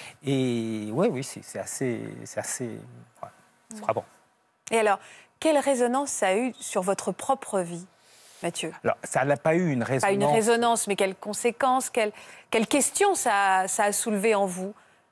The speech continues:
Speaker 2: dans votre vie d'homme ?
Speaker 1: Alors, ce qui est très frappant avec, euh, ce personnage, c'est que il nous interroge un peu tous, et il m'a interrogé moi, sur le mensonge.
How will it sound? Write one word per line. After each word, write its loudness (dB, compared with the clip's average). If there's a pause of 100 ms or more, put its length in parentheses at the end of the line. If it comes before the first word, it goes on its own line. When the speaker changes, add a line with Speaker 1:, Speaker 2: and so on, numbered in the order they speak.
(160)
Speaker 2:
dans 0
votre 0
vie -2
d'homme ? 2 (1600)
Speaker 1:
Alors, 2 (680)
ce -6
qui -4
est 0
très 0
frappant 2
avec, -2
euh, -10
ce -18
personnage, -2
c'est -8
que -6 (1300)
il 2
nous 0
interroge 2
un -2
peu -8
tous, -2
et 2
il 0
m'a 2
interrogé -2
moi, 0
sur -2
le -2
mensonge. -4